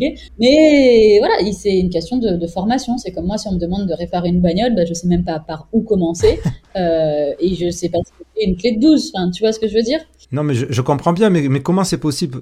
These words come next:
Speaker 2: Enfin, il se trouve que j'ai fait l'entretien du, d'une de ces personnes-là avant de faire cet entretien avec toi, donc, euh, c'est une question qui a parcouru sa vie,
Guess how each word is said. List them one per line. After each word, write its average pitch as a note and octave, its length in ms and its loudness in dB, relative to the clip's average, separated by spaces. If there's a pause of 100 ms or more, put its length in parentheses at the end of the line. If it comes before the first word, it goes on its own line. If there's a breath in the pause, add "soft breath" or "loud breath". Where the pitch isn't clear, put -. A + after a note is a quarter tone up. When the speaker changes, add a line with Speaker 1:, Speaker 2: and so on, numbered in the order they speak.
(120)
Speaker 2:
Enfin, A#2 140 0
il G#2 80 -2
se - 40 -10
trouve C3+ 160 -4
que B2+ 80 -4
j'ai A#2 140 0
fait B2 140 -2
l'entretien A#2+ 500 -2
du, A2 160 0
d'une G#2+ 220 -4
de A2 80 -2
ces G#2+ 140 -6
personnes-là A2 720 -4
avant G#2+ 280 -2
de G#2+ 100 -2
faire - 200 -6
cet - 160 -6
entretien G2 360 -6
avec F#2+ 180 -8
toi, F3 180 -2
donc, G2+ 260 -4
euh, F#2+ 220 -6
c'est F#2 180 -10
une - 80 -20
question A2+ 280 -6
qui - 100 -6
a F2 60 -6
parcouru G#2+ 360 -6
sa A2 180 -4
vie, F3 260 -4